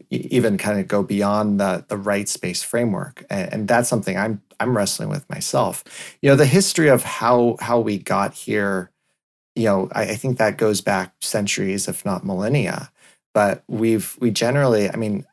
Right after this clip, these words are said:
maybe a, a non-judgmental way of viewing it is, is we haven't had to think about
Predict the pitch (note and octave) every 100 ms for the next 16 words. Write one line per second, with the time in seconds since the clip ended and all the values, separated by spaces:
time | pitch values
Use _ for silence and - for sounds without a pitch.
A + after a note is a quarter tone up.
0 | _ B2 A2 A2 G2 - G#2 F#2+ - -
1 | A#2+ A#2 A#2 A#2+ A#2+ A2+ G2 A2+ C#3+ C#3+
2 | G#2+ G2+ G2 G#2+ D#3+ B2+ G2+ F2+ G2+ G2
3 | - A#2+ A2 G2 A#2+ A2+ A2 - - A#2
4 | B2 C3+ - - G#2+ G2 G2 - _ _
5 | _ _ - - D3+ E3 A2+ G#2 F#2+ -